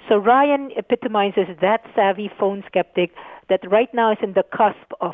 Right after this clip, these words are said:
A, um, not happy with their phone and really at the cusp of really switching to a new one. And we'd like to think that when these savvy skeptics actually switch,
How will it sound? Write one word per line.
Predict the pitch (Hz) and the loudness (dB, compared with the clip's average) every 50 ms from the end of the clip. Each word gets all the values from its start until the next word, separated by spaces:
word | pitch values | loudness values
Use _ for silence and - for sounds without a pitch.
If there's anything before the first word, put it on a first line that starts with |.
| - - - | -10 -8 -6
A, | 185 170 180 214 247 277 - - - - - - - - - | -4 -2 0 -2 -2 -4 -6 -12 -20 -20 -20 -20 -20 -12 -4
um, | - 180 180 175 175 170 175 | -2 0 2 2 0 0 0
not | 196 247 294 - | 0 0 0 0
happy | - 294 285 285 - 277 277 | 0 0 0 0 0 -4 -4
with | 277 247 | -2 0
their | 262 254 | 0 0
phone | - - 254 254 262 262 269 277 277 262 - _ | 2 2 2 4 4 4 2 0 -2 -6 -10 _
and | - 208 202 196 190 185 | -4 -2 -2 -2 -2 -4
really | 214 233 233 247 233 233 | -4 -2 -2 0 -2 -2
at | 226 - | -2 -2
the | 208 | -4
cusp | - - 202 180 - | -4 -4 -4 -2 -4
of | 196 - - | -4 -4 -2
really | 202 202 190 180 - - - | -4 -2 -4 -6 -8 -8 -4
switching | 190 180 175 - - 175 165 | -2 -2 -2 -2 -4 -6 -4
to | - 180 | -2 -4
a | 170 | -2
new | 160 165 160 156 | -2 -2 -2 -2
one. | 147 139 139 139 156 - - - - - - - | -2 -2 -4 -4 -8 -12 -20 -20 -20 -20 -16 -6
And | - 208 208 202 | -4 -4 -2 0
we'd | 226 190 | 0 2
like | 202 185 - - | 2 0 0 -4
to | 180 - | -6 -2
think | - 339 359 285 208 - | 0 0 0 0 -2 -2
that | - 196 165 - | 0 0 0 0
when | 175 175 165 165 156 156 185 _ | 0 -2 -2 -2 -6 -16 -16 _
these | 175 180 175 160 - - | -12 -10 -10 -12 -8 -4
savvy | - 185 160 156 160 156 - | -2 0 0 0 -2 -4 -6
skeptics | - - 151 - _ - 160 - - - - | -6 -6 -6 -4 _ -4 -4 -4 -4 -6 -6
actually | 185 165 - - - 170 151 160 - - | -4 -4 -4 -6 -10 -12 -12 -12 -14 -4
switch, | - 285 285 - - - - | 0 0 0 0 0 -6 -12